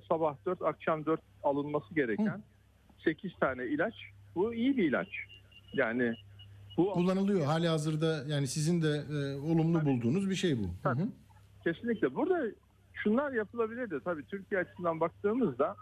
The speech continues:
Speaker 1: bunu görüyoruz, raporda da görüyoruz. Yani <clears throat> daha doğrudan, daha açık, daha net, e, bir iletişim dili kullanılabilirdi. Bilim kurulu denildi ama bilim kurulu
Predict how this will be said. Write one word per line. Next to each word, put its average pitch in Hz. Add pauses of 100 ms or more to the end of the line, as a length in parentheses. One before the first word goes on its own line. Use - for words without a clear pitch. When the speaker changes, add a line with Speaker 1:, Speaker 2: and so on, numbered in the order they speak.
(140)
Speaker 1:
bunu 175
görüyoruz, 165
raporda 156
da 151
görüyoruz. 104 (540)
Yani 185 (200)
<clears throat> -
daha 208
doğrudan, 135
daha 170
açık, - (180)
daha 160
net, 156 (320)
e, - (580)
bir 156
iletişim 151
dili 139
kullanılabilirdi. 110 (560)
Bilim 196
kurulu 185
denildi 180
ama 185 (680)
bilim 185
kurulu 185